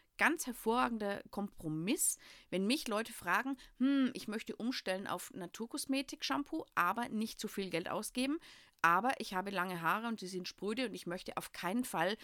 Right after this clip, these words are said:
ähm, ich sag mal, eine Mischung, äh, ein, ja, ein Shampoo haben, ähm, was nicht funktioniert, was meine Haare strohig zurücklässt, wo ich nicht beim Kämmen durch kann." Da empfehle ich dann immer,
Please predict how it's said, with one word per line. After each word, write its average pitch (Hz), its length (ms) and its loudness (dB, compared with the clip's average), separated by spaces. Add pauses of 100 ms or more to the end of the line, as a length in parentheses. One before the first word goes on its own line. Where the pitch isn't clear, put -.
(380)
ähm, 185 480 4
ich - 200 -4
sag 196 200 2
mal, 190 220 -2
eine 185 340 0 (240)
Mischung, 214 600 2
äh, - 240 -4
ein, 190 340 -2
ja, 262 440 4
ein 240 240 -2 (100)
Shampoo 247 440 0
haben, 220 500 0
ähm, 220 400 -4
was 202 200 -2
nicht 247 180 2
funktioniert, 233 460 0
was 208 140 -2
meine 214 220 -2
Haare 202 280 4
strohig - 880 -2
zurücklässt, 208 640 -4 (100)
wo 208 220 -4
ich 214 100 0
nicht 226 240 -4
beim 202 200 0
Kämmen 202 260 -4
durch 247 240 -4
kann." 277 220 -2 (480)
Da 185 200 2
empfehle 202 420 -4
ich - 140 -6
dann 180 220 -6
immer, 240 420 -2